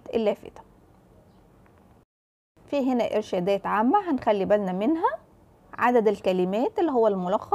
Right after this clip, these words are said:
من عشرين لخمسة وعشرين كلمة، الموضوع من ميتين لميتين وخمسين كلمة، اللغة الأجنبية اللافتة اللي هنعملها من تمن لعشر كلمات. تمام؟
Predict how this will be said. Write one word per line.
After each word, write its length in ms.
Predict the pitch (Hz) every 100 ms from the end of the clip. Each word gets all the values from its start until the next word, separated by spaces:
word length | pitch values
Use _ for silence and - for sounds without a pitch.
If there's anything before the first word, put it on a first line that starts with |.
| 208
من 60 |
عشرين 440 | 175 180 - 226 185
لخمسة 340 | 190 233 -
وعشرين 480 | 180 180 - 208 190
كلمة، 360 | 196 208 285 508 - - - - - -
الموضوع 640 | 220 190 185 190 240 214
من 220 | 185 185
ميتين 380 | 185 185 233 226
لميتين 400 | 190 180 208 226
وخمسين 680 | 180 - 190 190 226 208 190
كلمة، 400 | - 233 247 381 571 _ _ _ _ - _ _ - - -
اللغة 300 | 196 208 214
الأجنبية 680 | 208 - 190 185 196 220
اللافتة 380 | 208 196 - 208
اللي 140 | 196 185
هنعملها 680 | 185 180 180 226 285 349
من 260 | 349 226 214
تمن 360 | 220 254 330
لعشر 440 | 294 - 220 247 233 -
كلمات. 340 | 202 180 160 - _ - _ _ _ _
تمام؟ 280 | 208 208 277